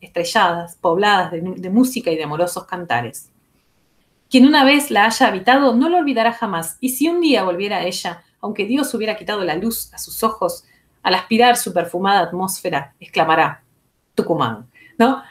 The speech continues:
Ahí es donde recién, eh, recién ahí llegamos a, al, al, al lugar de la, de la, de la enunciación, desde las llanuras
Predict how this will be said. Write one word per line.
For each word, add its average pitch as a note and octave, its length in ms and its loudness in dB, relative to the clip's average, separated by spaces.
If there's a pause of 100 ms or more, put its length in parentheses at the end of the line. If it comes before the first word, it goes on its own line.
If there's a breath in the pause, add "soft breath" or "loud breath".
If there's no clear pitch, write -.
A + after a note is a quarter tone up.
Ahí B3 220 6
es B3+ 40 4
donde A#3 220 2
recién, G3+ 300 2
eh, G#3+ 380 -2
recién A#3 420 4
ahí C#4+ 160 6
llegamos A#3+ 440 4
a, F#3 300 0
al, F#3+ 140 -6
al, F#3+ 420 -10
al F#3 300 -10
lugar A3 340 2
de F#3 100 -4
la, D#3+ 300 -4
de F#3+ 100 -8
la, F3+ 180 -6
de F#3 280 -12
la F#3 80 -8
enunciación, G3 560 -8
desde F3 180 -4
las A#3 220 2
llanuras F#4 420 4